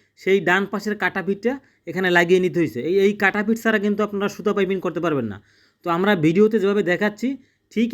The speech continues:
এভাবে এই কাটা ফিট দিয়ে সেলাইটা দিয়ে নেবেন। দেখেন আমরা এখানে কিন্তু এই ছবি দিয়ে দেখাচ্ছি যে কোন ফিটটা এখানে চলবে, কোনটা চলবে না, ঠিক আছে? দেখেন এখানে ডান বাম দুইটা ফিট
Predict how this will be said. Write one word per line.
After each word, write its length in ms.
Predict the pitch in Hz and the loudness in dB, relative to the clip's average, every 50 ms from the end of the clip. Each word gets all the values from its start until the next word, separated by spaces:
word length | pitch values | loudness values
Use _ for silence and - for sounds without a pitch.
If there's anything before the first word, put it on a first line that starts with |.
| 214 | 2
এভাবে 260 | 202 220 226 208 233 277 - - _ _ _ _ _ _ _ _ _ _ _ _ | 4 4 2 2 2 0 -2 -6 _ _ _ _ _ _ _ _ _ _ _ _
এই 260 | 165 165 160 160 160 160 160 - _ _ _ - _ _ - - | -6 -4 -2 -2 -2 -2 -4 -8 _ _ _ -20 _ _ -12 -4
কাটা 180 | - 185 208 202 180 | -4 0 0 2 4
ফিট 120 | 202 214 180 196 | 4 2 4 2
দিয়ে 120 | 254 285 - 285 - | 0 0 0 -4 -2
সেলাইটা 300 | - 185 180 185 185 190 160 165 | 0 2 2 4 4 2 2 4
দিয়ে 120 | 180 175 170 | 2 2 2
নেবেন। 180 | 151 147 139 139 175 | 0 -2 -2 -2 -2
দেখেন 180 | 185 185 202 202 196 | -2 -2 -2 -2 -2
আমরা 120 | 190 202 208 202 | 0 0 0 0
এখানে 200 | 190 190 196 202 190 180 | 0 -2 -2 -2 -2 -4
কিন্তু 160 | 185 185 190 185 | -2 0 0 0
এই 40 | 180 - | 0 0
ছবি 140 | 170 170 185 170 | -2 -2 0 2
দিয়ে 120 | 185 196 196 175 165 | 2 2 2 2 -2
দেখাচ্ছি 280 | 165 160 190 190 - - 208 196 | -2 -4 -4 -6 -4 -4 -4 -4
যে 60 | 190 - | -4 -4
কোন 120 | 175 180 185 170 165 | -4 -6 -6 -4 -6
ফিটটা 200 | 196 196 - 196 185 | -6 -6 -4 -6 -6
এখানে 180 | 165 185 185 170 - | -4 -6 -8 -6 -6
চলবে, 200 | 185 180 190 214 214 214 | -4 -2 0 0 -2 -2
কোনটা 200 | 175 160 151 165 160 165 | -4 -6 -6 -6 -4 -4
চলবে 220 | 156 143 131 131 113 | -4 -2 -2 -4 -6
না, 40 | 101 92 - _ _ _ _ _ _ | -6 -10 -14 _ _ _ _ _ _
ঠিক 80 | 185 196 196 | -2 0 0
আছে? 100 | 160 156 | 0 0
দেখেন 140 | 165 165 165 170 | -2 -2 -2 -4
এখানে 140 | 175 185 170 151 | -2 -2 0 2
ডান 120 | 160 170 185 185 | 2 2 2 0
বাম 120 | 202 196 185 160 | 0 0 0 0
দুইটা 200 | 185 185 233 220 220 | 0 4 4 2 2
ফিট 140 | 185 180 | 2 -4